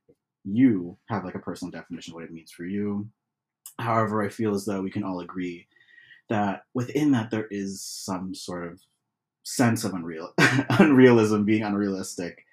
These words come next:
you know, being unrealistic in our expectations. And, you know, a lot of the connotations that come along with the word Delulu, um, are negative. You know, there's a lot of negative connotations, and it's used in many contexts that are negative. And,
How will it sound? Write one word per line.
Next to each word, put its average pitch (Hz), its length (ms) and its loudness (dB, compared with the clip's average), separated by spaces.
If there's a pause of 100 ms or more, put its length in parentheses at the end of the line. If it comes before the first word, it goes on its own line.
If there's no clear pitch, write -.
(420)
you 104 80 0
know, 98 80 2
being 104 220 2
unrealistic 98 440 -2
in 90 80 -10
our 90 80 -8
expectations. - 1080 -12 (560)
And, 104 680 0
you 113 100 -4
know, 107 80 -2
a - 20 0
lot 117 140 4
of 107 80 -2
the 104 40 -6
connotations 107 600 -4
that 95 120 -10
come 101 160 -6
along 87 580 -12 (120)
with 113 340 0
the 104 80 -2
word 92 380 -4
Delulu, 85 520 -10 (840)
um, 85 580 -6 (1000)
are 110 120 4
negative. 107 440 4
You 92 60 -2
know, 90 60 -4
there's 85 120 -10
a - 20 -12
lot 87 100 -8
of 87 40 -10
negative 82 240 -14
connotations, 87 760 -8 (180)
and 87 100 -6
it's 82 180 -10
used 92 260 -4
in 87 80 -6
many 82 180 -8
contexts - 540 -16
that - 100 -10
are 165 340 -4
negative. - 360 -14 (100)
And, 139 340 8